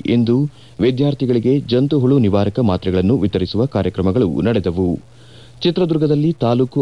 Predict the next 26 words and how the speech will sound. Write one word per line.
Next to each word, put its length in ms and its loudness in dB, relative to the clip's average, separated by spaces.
ಆರೋಗ್ಯ 380 0
ಅಧಿಕಾರಿ 460 -2
ಡಾಕ್ಟರ್ 340 -2
ಬಿ 140 0
ವಿ 140 0
ಗಿರೀಶ್ 320 -2
ಮಾತನಾಡಿ, 460 0
ಒಂದರಿಂದ 540 2
ಹತ್ತೊಂಬತ್ತು 480 0
ವರ್ಷದ 280 0
ಮಕ್ಕಳಿಗೆ 540 0
ಪ್ರತಿ 300 -2
ವರ್ಷ 260 0
ಎರಡು 220 0
ಬಾರಿ 280 0
ಜಂತುಹುಳು 580 2
ನಿವಾರಕ 440 0
ಔಷಧಿಗಳನ್ನು 560 0
ನೀಡುವುದರಿಂದ 600 2
ಈ 120 2
ಬಾಧೆಯಿಂದ 500 0
ಪಾರಾಗಬಹುದು 680 0
ಎಂದು 320 0
ಹೇಳಿದರು. 440 0
ವಿಜಯನಗರ 460 0
ಜಿಲ್ಲೆಯಲ್ಲೂ 460 2